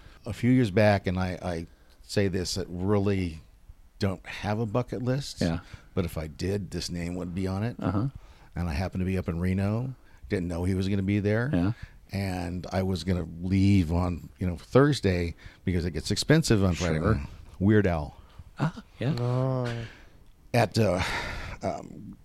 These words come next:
Speaker 1: Grand Sierra Resort, which was originally one of the M G M hotels. I-, it should be on the bucket list if you're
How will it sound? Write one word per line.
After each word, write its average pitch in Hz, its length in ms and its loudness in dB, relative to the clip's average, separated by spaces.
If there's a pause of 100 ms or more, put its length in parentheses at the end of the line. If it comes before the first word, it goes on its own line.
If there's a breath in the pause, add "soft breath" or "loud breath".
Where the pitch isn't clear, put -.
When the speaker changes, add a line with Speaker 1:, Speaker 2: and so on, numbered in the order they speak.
(100)
Speaker 1:
Grand 117 280 -2
Sierra 104 260 2
Resort, 92 440 -2
which 90 400 -6
was 101 240 -4
originally 98 600 0
one 92 200 -2
of 90 60 -2
the 87 120 -6
M 95 200 -2
G 90 180 -4
M 90 300 -10 (260 loud breath)
hotels. - 540 -14 (340)
I-, - 40 -12
it 95 360 2
should 107 340 4
be 92 160 4
on 85 120 0
the 80 120 -4 (200)
bucket 87 300 -2
list 78 260 -8
if - 220 -10
you're 82 220 -6